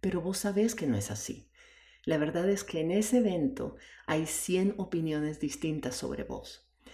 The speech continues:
Tal vez algunas personas de entrada, incluso antes de que comences a hablar, les caes mal porque te ven exitosa, segura, les diste envidia. A otras no les gustás porque les recordás a su ex.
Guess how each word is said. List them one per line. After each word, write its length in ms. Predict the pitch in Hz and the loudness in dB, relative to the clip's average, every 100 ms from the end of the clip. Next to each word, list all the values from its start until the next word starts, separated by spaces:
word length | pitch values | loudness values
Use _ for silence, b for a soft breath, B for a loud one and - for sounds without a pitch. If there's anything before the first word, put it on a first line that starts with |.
| B B B | B B B
Tal 200 | 175 165 | 0 2
vez 380 | 175 196 214 - | 4 4 2 -2
algunas 400 | 180 175 175 180 | -4 0 -2 -2
personas 480 | - 170 - 165 170 | -4 -4 -2 -2 2
de 80 | 165 | 2
entrada, 680 | 156 175 190 208 233 254 - B B | 2 0 2 4 6 4 0 B B
incluso 560 | 196 185 226 240 254 262 | 2 4 8 8 8 8
antes 260 | 240 233 220 | 8 8 6
de 120 | 202 | 2
que 120 | - | 0
comences 420 | 170 156 151 185 | -2 -2 -2 -2
a 80 | 185 | 0
hablar, 360 | 170 185 202 - | 2 2 0 2
les 240 | 175 156 - | 0 0 -4
caes 340 | 147 160 156 | -2 -2 -2
mal 240 | 160 180 | -2 -2
porque 440 | - 185 - 151 - B B B - | -4 -6 -2 -4 -4 B B B -2
te 80 | |
ven 220 | 156 160 156 | 0 2 0
exitosa, 720 | - 135 131 220 226 220 196 | 0 0 6 6 6 2 0
segura, 840 | - 147 190 202 196 196 202 - - | 0 2 6 8 8 6 -2 -10 -10
les 260 | 151 151 | -6 -4
diste 240 | 151 143 156 - | -4 -4 -6 -4
envidia. 560 | - 156 190 151 147 - - _ B B B B B | -4 -2 -2 0 -2 -4 -16 _ B B B B B
A 140 | 165 | 0
otras 500 | 160 170 190 185 - - | 0 2 0 -2 -4 -2
no 200 | 170 165 | 2 2
les 180 | 180 | 2
gustás 320 | 170 165 160 151 | 2 0 -2 -2
porque 300 | 185 - 160 | -4 -2 -4
les 160 | 156 | -4
recordás 440 | 165 160 135 151 170 | -4 -2 -2 -2 -4
a 60 | |
su 220 | 165 139 | 0 2
ex. 400 | 151 226 240 - | 4 4 2 -6